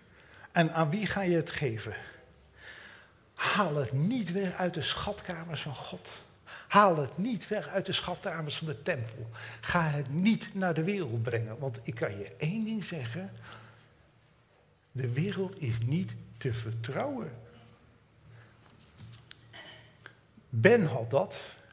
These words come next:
Ja, die, dat vond hij wel een goed idee. Hij dacht, "Goh, nou, die zijn rijk daar." Een paar koningen verder. Agas.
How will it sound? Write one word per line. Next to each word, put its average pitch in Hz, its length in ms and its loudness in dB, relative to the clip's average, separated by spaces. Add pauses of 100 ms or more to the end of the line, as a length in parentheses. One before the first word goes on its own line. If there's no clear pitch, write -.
(140)
Ja, 190 180 2
die, 95 300 -6
dat 117 140 0
vond 135 180 0
hij 117 80 0
wel 120 100 4
een 120 60 0
goed 156 200 2
idee. 185 380 0 (320)
Hij 170 100 4
dacht, - 100 2
"Goh, - 400 6
nou, 220 240 0
die 240 120 0
zijn 135 200 4
rijk 117 320 6
daar." 240 260 4 (1000)
Een - 140 -16
paar 196 240 8
koningen 170 460 6
verder. 214 360 4 (1700)
Agas. 208 720 4